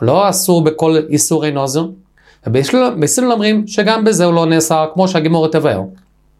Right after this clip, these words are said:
אומרת הגמרא, מה למדנו לפי תנא קמא? אדם שאומר, הרי אני נוזיר מן הגרויגוס מן הדבילו, בשמאי אומרים נוזיר.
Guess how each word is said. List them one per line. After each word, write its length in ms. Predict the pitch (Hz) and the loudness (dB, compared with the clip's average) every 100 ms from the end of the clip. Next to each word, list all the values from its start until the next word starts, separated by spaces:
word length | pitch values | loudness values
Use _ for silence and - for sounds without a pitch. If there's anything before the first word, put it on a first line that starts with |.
| _ - - - - - 175 | _ -20 -20 -20 -20 -2 0
אומרת 240 | 220 214 | 0 0
הגמרא, 300 | 196 185 170 - | 0 0 -2 -4
מה 180 | 151 190 | -2 0
למדנו 320 | 170 170 170 | 2 0 -2
לפי 180 | 143 180 | -2 -2
תנא 220 | 165 131 | -2 -2
קמא? 280 | 117 175 196 196 - _ - - | -2 0 -2 -4 -16 _ -20 -8
אדם 280 | 139 151 185 | -2 0 0
שאומר, 260 | 185 156 180 | 0 0 0
הרי 240 | 156 160 | 0 0
אני 100 | 165 | 2
נוזיר 260 | 156 170 160 | 2 2 2
מן 100 | 135 | 0
הגרויגוס 480 | 127 147 170 160 127 | 0 0 2 0 0
מן 60 | |
הדבילו, 380 | 110 165 208 185 | -2 0 0 0
בשמאי 440 | 139 175 185 165 | -2 0 2 2
אומרים 240 | 202 214 202 | 2 2 2
נוזיר. 340 | 190 185 180 | 2 2 0